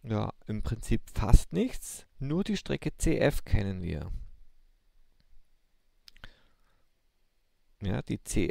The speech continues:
F N ist im Prinzip nichts anderes als die Strecke C A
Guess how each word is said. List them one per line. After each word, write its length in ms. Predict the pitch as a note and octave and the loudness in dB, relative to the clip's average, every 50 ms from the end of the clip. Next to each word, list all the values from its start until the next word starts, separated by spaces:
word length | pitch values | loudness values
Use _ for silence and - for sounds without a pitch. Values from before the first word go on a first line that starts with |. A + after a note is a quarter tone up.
| - | 2
F 400 | - F#2+ G2+ A2 - - - - - | 4 4 4 4 2 -2 -6 -6 -2
N 260 | - G2+ G#2 B2 E3+ E3+ | 2 4 4 4 2 -2
ist 380 | - - - - E3 - - | -6 -2 0 0 0 0 -4
im 100 | - G2+ | -8 -8
Prinzip 480 | - - A2 - - - - B2+ B2+ - | -6 -6 -8 -8 -8 -4 -4 -4 -2 -2
nichts 240 | G2 G#2 - - - | -4 -6 -4 -4 -4
anderes 400 | - A2+ A#2+ C#3 D#3 D#3+ - - | -2 -2 -2 -2 -2 -4 -4 -4
als 260 | - E2+ F2+ G2 - | -4 -2 -2 -2 -4
die 120 | - G#2 | -6 -8
Strecke 420 | - - - F#2+ - - E2 - - | -6 -6 -6 -6 -6 -6 -8 -8 -8
C 300 | - - F#2+ F2+ E2 - - | -8 -4 -2 -2 -2 -2 -4
A 400 | - G#2 A#2 C#3 E3 G3 A3 G#3+ | -2 0 0 2 2 0 -2 -4